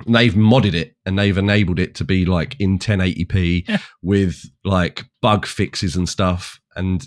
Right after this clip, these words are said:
Speaker 1: it looks great. And, um, <laughs> I messaged the Vincent and, 'cause I know that he used to play it, and I was like, "Do you wanna look to maybe do that at some point? Let's, uh,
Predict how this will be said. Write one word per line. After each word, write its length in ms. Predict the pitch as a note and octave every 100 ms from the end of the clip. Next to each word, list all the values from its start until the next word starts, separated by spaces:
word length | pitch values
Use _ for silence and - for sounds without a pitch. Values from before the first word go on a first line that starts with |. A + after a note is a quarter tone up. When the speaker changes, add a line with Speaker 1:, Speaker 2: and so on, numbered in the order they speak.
| -
Speaker 1:
it 100 | C3+
looks 160 | F3
great. 400 | - B2+ G#2+ E2 -
And, 120 | G#2+
um, 420 | G#2 G#2 G2+ F#2 -
<laughs> 60 | -
I 360 | - - - - - -
messaged 580 | A#2 C3+ C3+ G2 - - G2+
the 160 | G#2
Vincent 500 | G2 B2 A2+ F2+ E2 - - - - - - _
and, 600 | - G2 F#2+ F#2+ F#2 F2 - _ _
'cause 160 | A2 - -
I 160 | A2+
know 160 | A2 G#2+
that 120 | F2
he 180 | - B2+
used 300 | A2+ F#2 E2
to 60 | -
play 260 | E2+ D#2+ D#2+
it, 100 | -
and 120 | F#2+
I 60 | F2+
was 160 | F2+
like, 340 | G2 F2+ D#2 - _ _ _ _ _
"Do 60 | F3
you 20 |
wanna 120 | F#3+ G3
look 120 | -
to 340 | F#3+ F#3 F3+
maybe 240 | F#3 F#3 F#3+
do 140 | A3+
that 160 | A3+ F#2
at 60 |
some 160 | - D#2+
point? 260 | E2 D#2+ - _ _
Let's, 180 | C#3+ C#3
uh, 240 | D3 C#3+